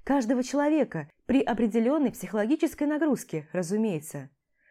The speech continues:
Кому-то хватит обычной подножки, например, предательства близкого человека. Кто-то не найдет в себе сил вырваться из капкана, заключающегося, например,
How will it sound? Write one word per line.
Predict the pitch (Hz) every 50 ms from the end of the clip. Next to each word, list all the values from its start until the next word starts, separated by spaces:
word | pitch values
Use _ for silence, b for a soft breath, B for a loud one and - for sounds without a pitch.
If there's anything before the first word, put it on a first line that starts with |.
| _ _ _
Кому-то | - 247 247 294 381 370 302
хватит | - - 208 220 214 185 - - 165 -
обычной | - 196 180 240 320 - - - 330
подножки, | - - 302 311 254 233 208 180 160 - - - 170 165 - _
например, | 202 185 165 190 208 190 180 170 160 156 - b b b b b b b b
предательства | - 208 202 226 285 311 - 233 - - 185
близкого | 170 196 233 226 - - 247 262
человека. | 254 - 269 294 302 311 339 302 220 - 170 147 139 - _ _ _ _ _ _ _ _
Кто-то | - - - 302 320 311 - 185 151 147 -
не | 220 233
найдет | 247 254 226 240 233 240
в | -
себе | - - 180 165 175
сил | 170 - - 302 311 254
вырваться | 208 269 302 277 220 214 - - -
из | - - 220 - -
капкана, | - 247 240 - - 320 311 285 226 180 160 143 b b b b b
заключающегося, | b - 196 - - 220 - - 311 330 320 - - - 202 185 - -
например, | 196 185 170 208 220 214 220 190 156 - b